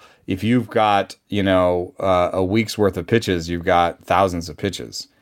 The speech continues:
And what he's looking at is the difference in velocity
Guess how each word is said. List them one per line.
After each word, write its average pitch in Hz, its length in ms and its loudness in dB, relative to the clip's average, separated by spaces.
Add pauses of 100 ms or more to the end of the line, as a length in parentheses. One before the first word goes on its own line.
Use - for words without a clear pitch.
(280)
And 87 520 0
what 90 200 -6
he's 107 240 0
looking 90 280 -2
at 87 400 -2
is 85 180 -6
the 85 120 -8
difference 95 500 -2
in 87 240 -8
velocity 90 840 0